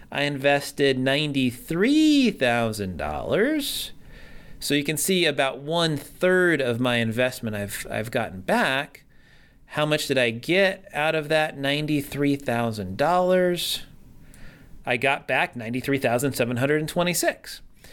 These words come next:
Now, you may say, "Dave, why have you gotten back about what you put into these things?" Well, the thing is, sometimes, my friends, you pay bonuses 'cause you really like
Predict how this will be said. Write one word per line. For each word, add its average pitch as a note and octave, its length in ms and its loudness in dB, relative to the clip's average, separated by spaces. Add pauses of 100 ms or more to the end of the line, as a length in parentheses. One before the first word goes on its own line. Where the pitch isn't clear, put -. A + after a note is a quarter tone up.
(340)
Now, E3 380 2 (120)
you E3 200 -4
may D#3 120 2
say, D3+ 200 2
"Dave, F#3+ 400 2
why A3+ 880 4 (260)
have D3 240 0
you C#3 140 0
gotten D3 340 0
back E3 560 0
about A#2+ 460 0
what - 160 -10
you A2+ 160 0
put A#2 420 0 (300)
into B3 280 4
these G#3+ 240 -4
things?" - 380 -12 (580)
Well, D3+ 120 4
the D3+ 80 4
thing F#3+ 280 2
is, F#3+ 200 4
sometimes, F3+ 560 2
my C3 120 2
friends, B2 360 -2
you B2+ 120 4
pay C3+ 240 0
bonuses A2 1120 0
'cause B2+ 260 0
you B2 120 4
really A#2+ 360 2
like G#2+ 440 -2